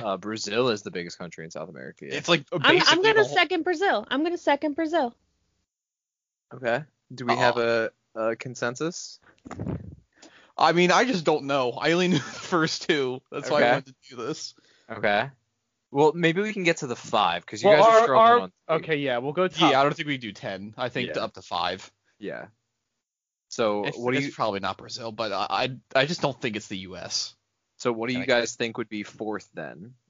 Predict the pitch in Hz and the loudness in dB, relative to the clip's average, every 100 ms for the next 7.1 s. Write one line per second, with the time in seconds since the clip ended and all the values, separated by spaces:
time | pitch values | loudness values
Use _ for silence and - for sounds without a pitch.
0 | - 120 110 107 87 - 120 120 113 104 | -6 0 0 0 -4 -8 -6 -4 -4 -2
1 | 104 92 107 95 92 87 - 90 85 - | -2 -2 -4 -2 -2 -4 -10 -10 -10 -12
2 | - 85 82 67 - - - _ _ _ | -16 -16 -16 -16 -16 -18 -20 _ _ _
3 | _ _ _ _ 208 226 302 330 320 - | _ _ _ _ 0 4 4 2 -2 0
4 | 254 214 202 233 220 208 196 185 190 185 | 2 2 -2 -4 -4 -2 -4 -8 -10 -10
5 | 170 117 - - 165 165 131 107 90 78 | -10 -10 -8 2 4 6 2 0 -4 -6
6 | 220 208 - - 170 - - - 185 135 | -8 -8 -10 -10 -8 -8 -10 -8 -6 -6
7 | 101 | -10